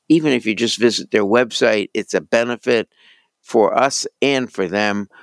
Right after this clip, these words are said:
Lifes first naturals dot com. Look at True Biotics as well as bovine colostrum and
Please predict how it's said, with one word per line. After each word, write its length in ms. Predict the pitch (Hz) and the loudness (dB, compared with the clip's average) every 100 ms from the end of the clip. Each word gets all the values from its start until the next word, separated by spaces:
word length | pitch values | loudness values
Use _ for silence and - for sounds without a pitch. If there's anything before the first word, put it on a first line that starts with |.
| - - | -8 0
Lifes 280 | 117 131 | 2 2
first 400 | - 120 113 - | 0 0 0 0
naturals 580 | 104 104 123 - 117 113 | -2 -2 -4 -4 -6 -2
dot 240 | 113 101 - | -2 -2 -2
com. 280 | 113 104 104 | -4 -2 -4
Look 160 | 104 | -6
at 120 | 104 | -8
True 180 | - 139 | -4 -2
Biotics 720 | 120 107 101 107 110 - - - - - - | 2 2 2 0 -2 -4 -6 -8 -18 -6 -2
as 360 | 107 92 - | 0 -2 -6
well 300 | 101 127 120 | -2 0 2
as 360 | 98 92 92 - - | 0 -2 -4 -12 -4
bovine 540 | - 104 95 95 80 | 2 2 2 -2 -4
colostrum 800 | - 95 101 127 - 143 143 143 - - - - _ - | -2 2 2 0 -2 0 0 -2 -14 -20 -20 -20 _ -2
and 640 | 113 120 131 139 127 123 | 0 2 2 -2 -6 -14